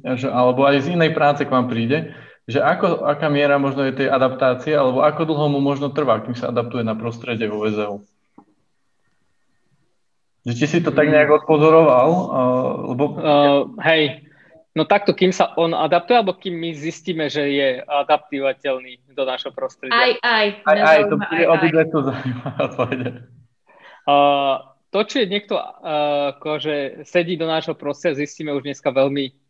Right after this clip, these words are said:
Speaker 2: rýchlo, by som povedal, že v radovo, uh, týždňoch maximálne. Uh, to, že ho, toho človeka necháme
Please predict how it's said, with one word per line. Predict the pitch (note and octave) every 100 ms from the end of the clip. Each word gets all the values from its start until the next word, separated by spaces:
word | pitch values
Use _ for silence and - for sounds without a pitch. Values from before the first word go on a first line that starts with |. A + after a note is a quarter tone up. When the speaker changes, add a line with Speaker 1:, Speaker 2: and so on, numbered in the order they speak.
| -
Speaker 2:
rýchlo, | B2+ B2+ -
by | C#3
som | C3+ C3
povedal, | C#3+ C#3 C3+
že | B2
v | C3
radovo, | C#3 D3+ C#3+ C3+ - _ _ C3
uh, | B2 B2 _ _ _ _ _ _ _ _ _
týždňoch | D#3+ D3+ C#3 C#3+ C#3+ E3 - _ _ C#3+
maximálne. | B2+ A#2+ - D3 C3+ C3 C3+ D3 F3+ _ _ _ _ _ _ _ _
Uh, | C#3+ C#3 C#3 C3 - F#3
to, | G3
že | G#3 F#3
ho, | F3+ -
toho | - F3
človeka | - E3+ E3 D#3 D3
necháme | D#3+ F3+ D#3+ C#3+ C3+ C#3